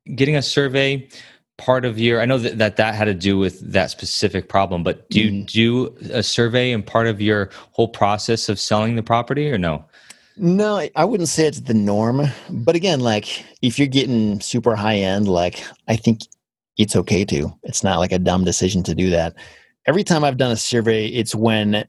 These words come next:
Speaker 2: there's been s-, either some kind of an active boundary dispute on the table like that, or, you know, another case was I had a property that was on Lake Huron, and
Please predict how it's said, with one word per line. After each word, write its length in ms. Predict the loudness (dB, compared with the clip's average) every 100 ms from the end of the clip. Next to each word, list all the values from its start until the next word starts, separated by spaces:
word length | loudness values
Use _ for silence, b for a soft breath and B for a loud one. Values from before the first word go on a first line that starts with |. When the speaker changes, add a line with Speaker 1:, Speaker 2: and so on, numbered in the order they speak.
| _ _ -4
Speaker 2:
there's 260 | 0 0
been 200 | 2 0
s-, 140 | 0 0
either 180 | 0 0
some 280 | 0 0 -2
kind 260 | 0 0
of 100 | 2
an 140 | -2 -2
active 640 | 0 -2 0 0 0 -8 -10
boundary 480 | -6 -2 0 2 0
dispute 720 | 0 -4 -4 0 0 0 -6 -4
on 160 | -2
the 80 | -2
table 340 | 0 0 2 0
like 220 | -2 0
that, 320 | 0 0 -4 B B B B 0
or, 540 | 2 2 0 -2 -4 -6
you 80 | -2
know, 80 | 0
another 180 | 2 0
case 340 | 0 0 2
was 380 | 0 0 -4 -6 _ _ _ -2
I 60 |
had 100 | -2
a 40 | -2
property 380 | 0 0 0 -2
that 100 | 0
was 100 | 0
on 140 | 0
Lake 280 | 0 0 -2
Huron, 720 | -2 0 2 2 0 0 -2 -2
and 420 | 0 2 -2